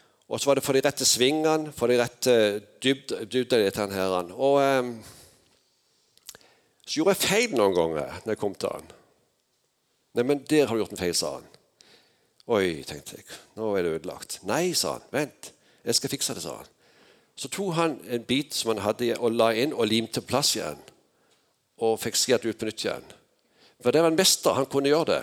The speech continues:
Jeg hadde ikke fått det til. Og jeg kan si at det produktet der hadde aldri sett sånn ut i dag hvis det ikke var for en mester som er med og førte.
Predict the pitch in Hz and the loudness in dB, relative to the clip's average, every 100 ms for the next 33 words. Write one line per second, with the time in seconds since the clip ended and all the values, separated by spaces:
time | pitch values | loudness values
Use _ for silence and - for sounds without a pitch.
0 | - 160 208 208 220 220 - 220 95 - | -4 -2 -2 -2 -4 -2 0 0 0 -6
1 | _ - - - - 147 180 - 180 - | _ -20 -20 -14 -4 0 2 4 4 4
2 | 208 175 175 - 156 156 82 - - _ | 2 2 0 0 2 4 4 0 -16 _
3 | _ - - - - - 175 220 220 208 | _ -8 -2 -2 -4 2 4 6 4 2
4 | 117 87 - - 180 - - 147 156 143 | 0 0 0 2 0 -2 -2 0 0 0
5 | 135 120 120 120 80 - - - 113 127 | -2 2 2 2 0 -10 -18 -10 -6 -4
6 | 117 127 123 113 135 - - 151 78 - | -2 -2 -2 -2 2 2 4 2 2 -2
7 | _ _ _ _ _ - 113 107 123 117 | _ _ _ _ _ -6 -2 2 4 2
8 | 95 - 107 110 - 95 | -2 -2 2 0 0 -2